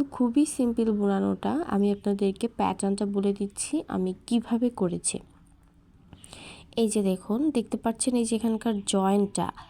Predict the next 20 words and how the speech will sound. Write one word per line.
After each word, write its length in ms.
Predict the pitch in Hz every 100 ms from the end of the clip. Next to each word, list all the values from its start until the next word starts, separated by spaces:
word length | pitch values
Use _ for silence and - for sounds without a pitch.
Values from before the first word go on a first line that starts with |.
| - - - 196
যতটুকু 500 | 202 196 220 214 226 254
আপনাদের 340 | 254 254 254 269 262
পায়ের 360 | 240 220 226 247 220
জয়েনিং 460 | 214 202 202 190 196 277 - -
হাই, 340 | - 202 208 214 277 - - - - - -
হাইয়ের 280 | 202 208 214 220
নিচ 200 | 240 254 -
পর্যন্ত। 420 | 254 233 196 175 - - - - - - - - - - - - - - 202
একটা 240 | - - 202
বাচ্চার 420 | 180 190 - 226 233 -
প্যান্ট 360 | 208 202 226 233 -
যখন 240 | 233 220 233 202
বানাবেন 460 | 180 180 175 175 220 294 208
তখন 320 | 190 - 214 220
তার 140 | 226 220 196
হাই 200 | - 190 202
যতটুকু 440 | 226 240 226 233 233 220
থাকবে 340 | 208 190 - 254 - - -
ততটুকু 480 | 196 196 202 226 226 208
বাকি 560 | 180 180 - - -